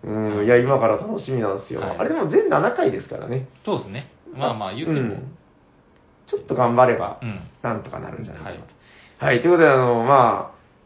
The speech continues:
Speaker 1: そうですね。終わった後に、結局感想会なんかできるのかって言ったら、まあ、結局できないんじゃないかっていう
Speaker 2: <laughs>
Speaker 1: 気もしてますけど。
Speaker 2: はい。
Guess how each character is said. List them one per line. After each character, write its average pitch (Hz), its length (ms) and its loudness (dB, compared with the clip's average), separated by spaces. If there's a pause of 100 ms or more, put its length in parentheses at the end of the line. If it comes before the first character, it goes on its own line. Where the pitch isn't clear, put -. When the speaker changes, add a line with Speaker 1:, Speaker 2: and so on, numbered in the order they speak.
(100)
Speaker 1:
そ 131 100 -2
う 123 40 2
で 101 120 -4
す - 60 -12
ね。 127 100 2
終 120 120 -2
わ 156 160 6
っ - 100 -8
た 175 120 4
後 170 180 0
に、 107 560 0 (180)
結 131 180 -10
局 160 200 -6
感 151 280 -2
想 180 180 -2
会 127 180 2
な 104 80 -4
ん 95 60 -6
か - 80 -6
で 127 140 -2
き 143 120 -4
る 135 80 0
の 113 80 0
か 92 140 -6
っ - 20 -14
て - 180 -10
言 98 40 -10
っ - 80 -16
た 123 80 0
ら、 107 100 0
ま 95 300 -2
あ、 - 20 -16
結 - 200 -10
局 147 200 -4
で 135 140 -2
き 143 120 -10
な 147 120 4
い 113 80 0
ん - 20 -6
じ - 60 -4
ゃ 104 60 -2
な 107 100 0
い 107 100 -2
か - 100 -8
っ - 20 -8
て 190 80 4
い - 40 6
う 147 420 0 (220)
Speaker 2:
<laughs> - 240 -20
Speaker 1:
気 - 120 -8
も 123 140 2
し - 100 -10
て 151 80 2
ま 131 180 4
す - 60 -10
け 104 100 -2
ど。 90 140 -6
Speaker 2:
は 76 140 -6
い。 85 100 -10